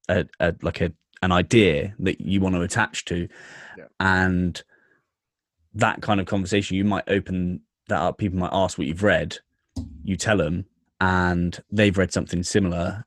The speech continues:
Speaker 1: And guess what? Your vibe attracts your tribe. You've got all these new people in your life to have these lovely conversations with.
Speaker 2: Yeah, which compounded will only equal more happiness or more productivity,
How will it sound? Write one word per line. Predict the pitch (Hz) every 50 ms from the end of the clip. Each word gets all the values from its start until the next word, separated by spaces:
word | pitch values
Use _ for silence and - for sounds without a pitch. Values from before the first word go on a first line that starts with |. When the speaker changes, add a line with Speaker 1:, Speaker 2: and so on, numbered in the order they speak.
| _ -
Speaker 1:
And | 92 92 95 95 92
guess | - 120 - - -
what? | 110 104 - - -
Your | 90 87
vibe | 98 101 101 104 101 90
attracts | 101 - 107 95 - - -
your | 90
tribe. | - - 107 95 85 87 87 87 101 - _ _ _ _ _ _ - - _ _
You've | - 101
got | - 139 -
all | -
these | 104 104 98 90 92
new | 95 95 87
people | - 117 117 110 - 98
in | 95
your | 90 85
life | 82 85 85 -
to | -
have | 87 95 92 -
these | 95 85 92
lovely | 101 95 82 92 92
conversations | 90 95 92 90 85 - 101 107 104 - 92 87 80 -
with. | 73 - - - _ _ _ _ _ _ _ _ _ _ _
Speaker 2:
Yeah, | 98 98 - _ _ _
which | - 127 117 113 - - - - _ -
compounded | - 127 120 113 - 120 123 120 113 107 101 110
will | 110 110
only | 110 107 104 101
equal | 110 - - - 107 104 98 101 98 - _ _ _ _ _ _ _ _
more | 131 127 120 117 107
happiness | 120 113 - 113 110 110 104 - - - - _ _ _ _ _ -
or | 117 107 104
more | 110 120 117 113 110 104
productivity, | - - - 123 110 101 - - 117 104 113 110 110 110 104